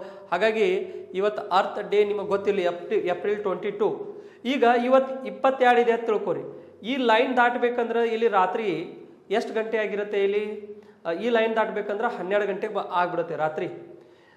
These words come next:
ಅದಕ್ಕೆ ನೀವು ಇವತ್ತು ಇಪ್ಪತ್ತೆರಡಕ್ಕ ನಮ್ಮ ಅರ್ತ್ ಡೇ ಅಂತ ಮಾಡಿದ್ವಿ, ನಮ್ಮ ಭೂಮಿ ಬರ್ತಡೇ ಆಯ್ತು ಅಂತ ತಿಳ್ಕೊರಿ. ಯಾವ್ದ್ರ ನಮ್ಮ ಭೂಮಿ ಬರ್ತಡೇ ಇವತ್ತು ಹೇಳ್ರಿ, ನಮ್ಮ ಭೂಮಿಗೆ Happy birthday ಅಂತ ಹೇಳ್ರಿ. ಹೌದಾ?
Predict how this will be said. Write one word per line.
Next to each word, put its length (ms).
ಅದಕ್ಕೆ 260
ನೀವು 500
ಇವತ್ತು 300
ಇಪ್ಪತ್ತೆರಡಕ್ಕ 760
ನಮ್ಮ 280
ಅರ್ತ್ 340
ಡೇ 60
ಅಂತ 160
ಮಾಡಿದ್ವಿ, 260
ನಮ್ಮ 180
ಭೂಮಿ 260
ಬರ್ತಡೇ 400
ಆಯ್ತು 200
ಅಂತ 120
ತಿಳ್ಕೊರಿ. 340
ಯಾವ್ದ್ರ 380
ನಮ್ಮ 320
ಭೂಮಿ 220
ಬರ್ತಡೇ 380
ಇವತ್ತು 280
ಹೇಳ್ರಿ, 220
ನಮ್ಮ 160
ಭೂಮಿಗೆ 380
Happy 280
birthday 420
ಅಂತ 100
ಹೇಳ್ರಿ. 280
ಹೌದಾ? 520